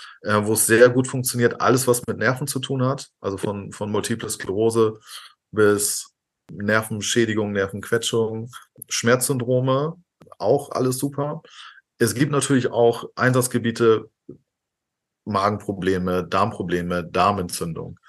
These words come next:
psychische Probleme, Depressionen, Parkinson, da gibt es Einsatzmöglichkeiten. Schlussendlich,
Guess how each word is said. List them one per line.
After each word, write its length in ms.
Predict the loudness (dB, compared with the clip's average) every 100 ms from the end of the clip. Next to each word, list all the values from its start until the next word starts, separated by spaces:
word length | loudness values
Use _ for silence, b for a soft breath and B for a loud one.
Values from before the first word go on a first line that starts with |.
| b b -16
psychische 500 | -6 -4 -2 -2 -4
Probleme, 640 | -2 -4 -2 -4 -8 -12 _ B _ -6
Depressionen, 960 | -4 -2 -2 0 0 -2 -4 -8 -12 -14 -10
Parkinson, 960 | -4 -4 -2 -2 0 0 -2 -6 -10 -18 _ _ _ -20 _ _
da 500 | -2 0 2 2 0
gibt 240 | -6 -8 -6
es 140 | -6
Einsatzmöglichkeiten. 1040 | -4 -4 -4 -4 -6 -6 0 0 -2 -10 -12 _ _ _ _ _ _ _ _ B B B B B _ _ _ _ _ _ _
Schlussendlich, 720 | 2 4 4 4 2 0 -6